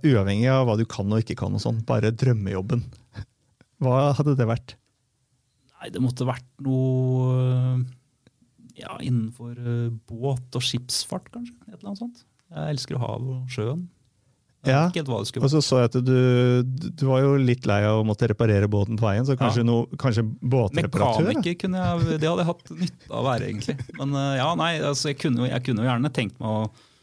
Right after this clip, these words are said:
Speaker 2: kunnet noe mer praktisk enn det jeg kan. Eh, selv om jeg har vokst opp i en arbeiderfamilie og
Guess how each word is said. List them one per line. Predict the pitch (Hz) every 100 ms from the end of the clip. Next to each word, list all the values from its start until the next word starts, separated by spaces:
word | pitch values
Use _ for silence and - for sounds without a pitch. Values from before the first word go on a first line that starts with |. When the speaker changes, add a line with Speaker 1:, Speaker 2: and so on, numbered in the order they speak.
| _ _
Speaker 2:
kunnet | - 120 92 95
noe | 110
mer | 107 101 90 101
praktisk | - 95 - - 90 -
enn | 98
det | 90
jeg | 92
kan. | 131 127 - - - - 110
Eh, | 107
selv | 104 104
om | 98
jeg | 95
har | 90
vokst | -
opp | 87 98
i |
en | 95
arbeiderfamilie | 95 95 90 101 98 92 92
og | 95